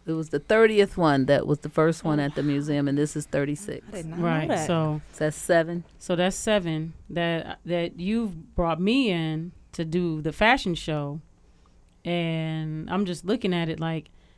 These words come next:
Speaker 2: that's a whole, that's my whole lifetime,
Speaker 1: Mm.
Speaker 2: being able to be a part of this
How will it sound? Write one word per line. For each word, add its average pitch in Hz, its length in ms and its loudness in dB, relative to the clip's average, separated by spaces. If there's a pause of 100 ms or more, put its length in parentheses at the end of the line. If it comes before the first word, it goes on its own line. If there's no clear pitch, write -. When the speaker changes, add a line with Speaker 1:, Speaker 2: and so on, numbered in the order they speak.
(200)
Speaker 2:
that's 226 200 0
a 233 80 0
whole, 190 540 -2
that's 214 220 -2
my 214 120 0
whole 180 300 -2
lifetime, 170 720 -6 (140)
Speaker 1:
Mm. 160 320 -2 (340)
Speaker 2:
being 190 300 2
able 175 240 0
to 175 160 -4
be 175 380 -2
a 156 80 -8
part 165 300 -2
of 170 60 -2
this 170 540 -6